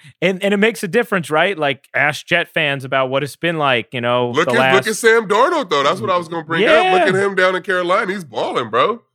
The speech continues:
Speaker 1: A hundred percent,
Speaker 2: Like,
Speaker 1: man.
Speaker 2: ch-, change of scene, change of scenery and, like, the organization that you get drafted to or that you're playing in, I think makes a huge difference in N F L. You know what I'm saying? Like,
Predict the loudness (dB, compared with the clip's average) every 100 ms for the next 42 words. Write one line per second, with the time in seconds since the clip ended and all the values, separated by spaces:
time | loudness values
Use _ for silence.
0 | -6 -4 -2 -2 0 2 2 2 -2 0
1 | 0 -2 -2 -8 -18 -20 -12 -6 -4 -4
2 | -8 -8 -10 -12 -14 -6 -4 -4 -8 -6
3 | -4 -2 -2 0 0 2 0 0 -6 -2
4 | 0 0 0 0 0 0 -6 -4 -4 -4
5 | 0 0 0 -6 -6 -4 -4 -8 -10 -4
6 | 0 0 0 -2 -4 _ _ -10 -4 -4
7 | -2 -4 -4 -12 -10 -8 -6 -6 -6 -10
8 | -10 -10 -10 -12 -12 -14 _ _ -10 -8
9 | -6 -2 0 0 0 0 0